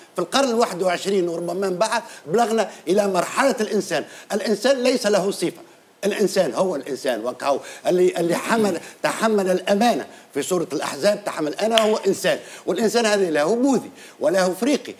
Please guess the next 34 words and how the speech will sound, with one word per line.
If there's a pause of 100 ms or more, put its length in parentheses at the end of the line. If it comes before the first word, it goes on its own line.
(140)
ولا
هو
زنجي (220)
ولا
هو
وثني (220)
ولا
حتى
شيء،
وإنما
الإنسان. (300)
نحن
بلغنا
الآن
مرحلة
الإنسان، (300)
ولا
بد
لنا (280)
أن
نبتعد (540)
عن (120)
كل
ما
هو، (320)
آه، (200)
يحول (260)
دون
أن
نبلغ
إلى
هذه
المرحلة
العليا،